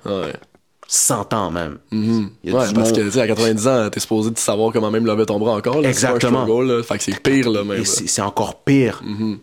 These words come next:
Speaker 2: J'avais de la misère à marcher, même pour
Speaker 1: Mhm.
Speaker 2: prendre des
Speaker 1: Tu
Speaker 2: marches.
Speaker 1: travaillais plus, dans le fond, ou tu travaillais encore ?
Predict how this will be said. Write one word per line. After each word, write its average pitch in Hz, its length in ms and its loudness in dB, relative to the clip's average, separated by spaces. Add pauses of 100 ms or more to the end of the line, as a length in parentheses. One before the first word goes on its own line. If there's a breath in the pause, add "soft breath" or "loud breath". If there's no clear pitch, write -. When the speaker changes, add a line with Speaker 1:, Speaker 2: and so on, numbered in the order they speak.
Speaker 2:
J'avais 98 180 -2
de 98 60 -4
la 98 100 0
misère 107 260 0
à 110 60 0
marcher, 104 540 -2 (320)
même 110 180 0
pour 107 100 0
Speaker 1:
Mhm. 101 60 -2
Speaker 2:
prendre 107 220 0
des 98 60 0
Speaker 1:
Tu 92 60 0
Speaker 2:
marches. 92 160 0
Speaker 1:
travaillais 123 280 2
plus, 135 160 0
dans 165 60 2
le 160 60 -2
fond, 226 240 -2
ou 127 140 -2
tu - 80 -8
travaillais 98 200 -4
encore ? 98 280 -4